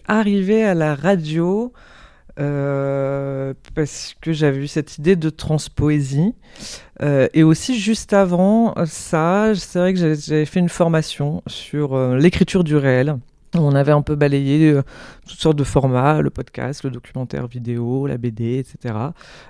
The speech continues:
Euh, et c'est là où j'ai découvert, ah oui, l'écriture, elle prend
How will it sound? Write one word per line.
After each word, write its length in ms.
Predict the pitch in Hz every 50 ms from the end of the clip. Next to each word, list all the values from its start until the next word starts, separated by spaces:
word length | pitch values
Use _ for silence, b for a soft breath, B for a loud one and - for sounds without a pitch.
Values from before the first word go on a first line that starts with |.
| -
Euh, 640 | - 131 123 123 123 123 123 123 120 123 120 113 - - -
et 300 | - - 123 147 151 151
c'est 120 | - - 156
là 120 | 160 170
où 20 |
j'ai 80 | 160 147
découvert, 240 | 131 143 - 160 170 -
ah 140 | 190 170
oui, 200 | 151 156 190 185
l'écriture, 720 | 160 151 151 170 - - - 170 165 - - 190 196 202 170
elle 220 | 147 135 135 131 123
prend 760 | - - - 139 147 147 143 143 143 139 135 135 135 135